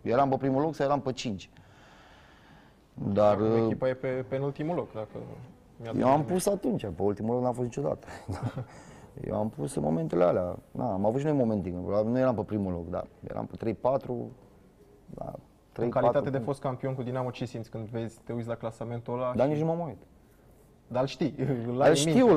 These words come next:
Speaker 1: l-am în minte, asta e problema. L-am
Speaker 2: Când
Speaker 1: în
Speaker 2: vezi
Speaker 1: minte.
Speaker 2: echipa asta ajungând în decurs de
Speaker 1: Eu
Speaker 2: zece
Speaker 1: sunt
Speaker 2: ani
Speaker 1: pot-
Speaker 2: de la Champions League preliminarii la retrogradație în Liga Secundă, la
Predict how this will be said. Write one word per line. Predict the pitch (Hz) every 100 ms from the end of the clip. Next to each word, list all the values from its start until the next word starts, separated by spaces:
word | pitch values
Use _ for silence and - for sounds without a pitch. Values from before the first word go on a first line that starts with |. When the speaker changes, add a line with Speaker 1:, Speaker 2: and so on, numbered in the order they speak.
| 156
Speaker 1:
l-am | 175
în | 180
minte, | 196 160 110
asta | 117 -
e |
problema. | 107 92 90 92 - - -
L-am | - -
Speaker 2:
Când | 131
Speaker 1:
în |
Speaker 2:
vezi | 135 143
Speaker 1:
minte. | 135
Speaker 2:
echipa | 139 139 139
asta | -
ajungând | 135 131 123 131 123 143 131
în | 131 131 127 123 117 117 - - - _ -
decurs | 120 120 131
de |
Speaker 1:
Eu | 135
Speaker 2:
zece | 143 -
Speaker 1:
sunt | 151
Speaker 2:
ani | 151
Speaker 1:
pot- |
Speaker 2:
de | 131
la | 131 123 117 - - -
Champions | 156 147 151 135
League | 143 143
preliminarii | 143 131 135 151 151
la | 139 135 135
retrogradație | 131 127 127 127 131 135
în | 131
Liga | 127 123
Secundă, | 123 127 117 113
la | 113